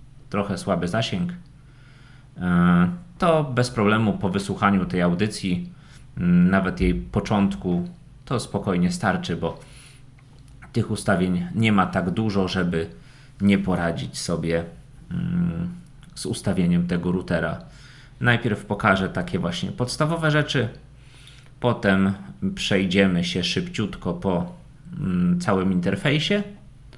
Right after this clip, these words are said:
a potem jeszcze pokażę, mm, tutaj, mm, coś, co ma bardzo fajnego ten router. Pokażę pokrótce możliwości zarządzania przez aplikację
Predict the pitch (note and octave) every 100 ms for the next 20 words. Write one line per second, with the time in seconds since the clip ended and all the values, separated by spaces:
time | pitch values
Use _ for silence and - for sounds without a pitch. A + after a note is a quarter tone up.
0 | - - - - - - B2 D#3+ F#3+ C3
1 | A2+ - - A2+ B2+ A2 A2 G#2 G2+ G2
2 | - G2 G2 F#2+ F#2 F2+ F2+ - - -
3 | G2+ G#2 F#2 F#2 F#2 - - - - -
4 | F#2+ F2+ F2 - - - - - - -
5 | - B2 - - G2 F2+ F2+ G#2+ G2+ F#2+
6 | F2+ E2+ F2+ - E3 D#3+ D#3+ E3 D#3+ D3+
7 | C3+ A#2+ B2 A2+ A2+ A2 G2 G2+ G2 -
8 | G#2 G2+ G2 - - - - - A2 G#2
9 | G2 F2+ F#2 - G#2 G2+ F#2+ G2 F2+ F2
10 | E2 E2 E2+ - - A2+ - G2 - -
11 | G2 F2 - F#2 F2 E2+